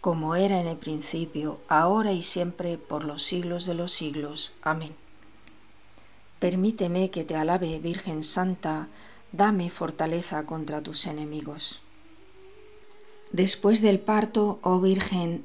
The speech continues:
has permanecido intacta. Madre de Dios, intercede por nosotros. Cantad al Señor un cántico nuevo, porque ha hecho maravillas. Su diestra le ha dado la victoria, su santo brazo.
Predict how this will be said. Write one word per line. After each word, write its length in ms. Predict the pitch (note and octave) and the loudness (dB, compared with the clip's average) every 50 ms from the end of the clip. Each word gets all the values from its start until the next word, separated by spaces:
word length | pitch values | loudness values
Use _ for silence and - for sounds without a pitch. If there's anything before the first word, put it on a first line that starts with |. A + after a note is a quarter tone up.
| - | -2
has 160 | - E3+ - - | 0 0 0 2
permanecido 760 | - A3 A3 G#3 F#3+ F3+ E3+ D#3+ E3+ - - F#3+ F#3 F3 | 0 0 2 2 2 2 2 0 0 2 2 2 2 2
intacta. 720 | E3 D#3+ D#3+ C#3+ - D#3+ E3+ - - - C#3+ C#3+ C#3+ C#3+ C#3+ - - - - - - - - - - - | 2 0 -2 -2 -2 -4 -4 -4 -4 -4 -2 -2 -2 -4 -6 -12 -20 -20 -20 -20 -20 -20 -20 -20 -10 -2
Madre 440 | - A#2 F3+ F3+ F3+ F3 E3+ E3+ D#3+ | 2 4 6 6 6 4 2 2 2
de 100 | D#3+ D#3+ | 2 2
Dios, 560 | D#3+ D#3+ D#3+ D#3+ D#3 D#3+ E3 - - - - | 4 4 4 4 4 2 4 2 2 2 2
intercede 800 | - F3 F3+ F3 - F3 E3+ F3 - - - G3+ F#3+ F3+ F3+ E3+ | 0 0 0 0 0 -2 -4 -2 -2 0 2 2 4 4 2 0
por 200 | - - D#3 D#3 | 0 -4 -4 -2
nosotros. 880 | D#3+ D#3 D3+ - - - D#3 D3 C#3 C#3+ D3 D3+ D#3 - - - - - - - - - - - - - - - - - - - - - - - - - - - - - - - - - - | -2 0 2 4 4 4 2 -2 -4 -6 -8 -8 -6 -6 -6 -6 -6 -8 -14 -20 -20 -20 -20 -20 -20 -20 -20 -20 -20 -20 -20 -20 -20 -20 -20 -20 -20 -20 -20 -20 -20 -20 -20 -20 -20 -16 -8
Cantad 500 | - C4 G3+ E3+ - - A3+ A3 G#3+ F#3 | -4 -2 -2 -2 -2 0 2 2 2 2
al 140 | F3 E3 E3 | 2 2 2
Señor 400 | - - G3 D#3+ E3+ F3 F3 F3 | 2 2 2 0 0 0 0 0
un 160 | E3+ E3 E3 | 0 -2 -4
cántico 500 | - E3+ E3+ F3 F3 E3 F3+ - - E3 | -2 0 0 0 0 -2 -4 -4 -4 -4
nuevo, 460 | E3+ E3+ F3 F#3 F#3 F3 F3 E3+ E3+ | -2 0 2 2 2 4 2 0 0
porque 340 | E3+ - F3 F3 F3 - G3 | 0 -2 -2 -2 0 0 0
ha 100 | G3+ A3+ | 2 2
hecho 280 | A#3 A#3 - - G3 F3+ | 2 2 2 2 2 2
maravillas. 880 | F3 E3+ D#3+ D#3 D#3+ E3 D#3+ D3+ D3+ D#3 D3 D3 D#3 D#3 - - - - - - - | 0 0 0 0 0 -2 -4 -4 -4 -4 -4 0 0 0 0 0 -2 -8 -20 -14 -4
Su 240 | - - - F#3+ F#3 | 0 0 0 2 2
diestra 540 | F3 F3+ F#3+ G#3+ G#3+ - - - A#3 A3+ A3 | 2 4 4 6 6 4 4 4 2 2 4
le 180 | G3+ F3 E3+ | 4 2 2
ha 80 | E3+ D#3+ | 2 2
dado 280 | D#3+ D#3+ D#3 D#3 D#3 | 0 0 -2 0 -2
la 120 | D#3 D#3 D#3 | -2 -2 -2
victoria, 760 | D#3+ D3+ D3 - - - E3+ E3+ D#3+ D3 D#3 D#3 D3+ D3 - - - | -4 -6 -10 -8 -4 -2 -2 -2 0 -2 -2 -2 -4 -4 -8 -10 -4
su 180 | - - F#3+ | -2 -2 2
santo 440 | F3+ - - F#3+ F#3 F#3 - - D#3 | 4 4 4 4 2 -2 -2 -4 -6
brazo. 460 | D#3 D#3+ D#3 D#3+ - - D#3+ - D#3+ | -4 -4 -2 -2 -2 -2 -2 -4 -8